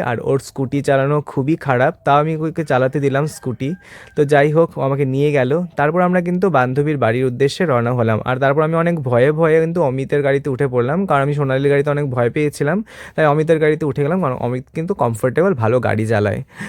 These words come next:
তো যাই হোক, এই দেখো বান্ধবীর বাড়িতে যাওয়ার আগে আমার স্কুলটা পড়ে, এটা আমার ছোটোবেলাকার স্কুল, যেটা আমার হাই সেকেন্ডারি পর্যন্ত আমি এখানে পড়েছি।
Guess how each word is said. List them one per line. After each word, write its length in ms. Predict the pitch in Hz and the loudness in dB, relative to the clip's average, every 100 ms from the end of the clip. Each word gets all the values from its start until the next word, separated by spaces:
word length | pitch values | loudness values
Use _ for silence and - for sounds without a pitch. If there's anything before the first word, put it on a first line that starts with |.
| - _ | -16 _
তো 80 | 156 | 0
যাই 200 | 151 151 | 4 4
হোক, 140 | 175 180 | 2 0
এই 140 | 151 | 0
দেখো 300 | 156 160 - 214 - 151 139 | 2 0 2 -2 -2 -8 0
বান্ধবীর 500 | 127 135 151 170 165 - _ _ - | 0 2 0 0 -2 -6 _ _ -6
বাড়িতে 360 | 131 123 139 165 | -2 0 0 0
যাওয়ার 340 | 131 110 135 | 0 0 2
আগে 180 | 143 143 | 2 0
আমার 180 | 147 143 | 0 -2
স্কুলটা 520 | - - 151 147 160 139 | -6 -6 -2 0 0 2
পড়ে, 260 | 113 113 160 | 0 0 -2
এটা 140 | 143 131 | -2 -2
আমার 240 | 131 131 131 - - | 0 0 0 -4 -6
ছোটোবেলাকার 640 | 131 117 123 131 127 135 | -4 0 0 0 0 -2
স্কুল, 440 | - - - 117 143 170 - | -4 -10 -2 -2 -2 -6 -10
যেটা 280 | 127 120 123 127 | -6 -2 0 2
আমার 180 | 123 127 | 0 0
হাই 180 | 113 120 | 0 0
সেকেন্ডারি 380 | 127 135 135 135 | 0 0 2 2
পর্যন্ত 320 | 131 127 131 | 0 0 -2
আমি 120 | 131 131 | -2 -2
এখানে 180 | 135 131 | -2 -2
পড়েছি। 500 | 113 113 135 - | -2 -2 -2 -4